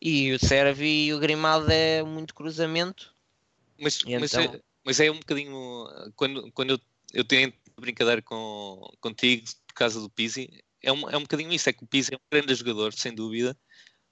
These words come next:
Speaker 2: mas é um jogador que n-, não é ele que vai criar, eh, ele sobe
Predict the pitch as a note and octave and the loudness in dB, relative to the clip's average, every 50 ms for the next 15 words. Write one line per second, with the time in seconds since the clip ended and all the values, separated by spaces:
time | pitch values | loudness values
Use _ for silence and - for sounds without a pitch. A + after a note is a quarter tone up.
0 | _ - C3 C3 D3 D#3 D#3+ E3 E3+ E3+ E3 D#3 D3 D#3+ E3 D#3+ E3+ - - _ | _ 0 2 4 4 4 2 0 -4 -8 -10 -6 -4 -2 0 2 0 0 0 _
1 | _ - F3+ F3 F3 E3+ A2+ - - D3+ E3 E3 E3 E3 E3+ E3+ E3+ - _ - | _ -12 -10 -8 -8 -8 -10 -8 -4 0 2 4 4 6 6 4 4 2 _ 2
2 | D3+ D3 C#3+ - _ - - B2 B2 B2+ B2+ C3 C3 C3 B2+ C3 B2+ B2+ B2 B2 | 4 4 4 2 _ 0 0 4 6 6 6 6 6 4 2 -2 -6 -8 -10 -14
3 | - - - B2 A#2+ A#2+ A#2+ A#2 A#2 A#2 A#2 A2+ A#2 A#2 A2+ A2+ A2 - G1+ - | -12 -6 -2 0 2 2 2 2 2 0 -2 -4 -4 -4 -4 -6 -6 -10 -14 -18
4 | - - - _ D3+ - - - - - _ _ _ C3 C3+ C3+ - - - F3 | -20 -20 -20 _ -20 -20 -20 -20 -20 -20 _ _ _ 2 2 4 2 2 2 2
5 | F3 E3 | 2 2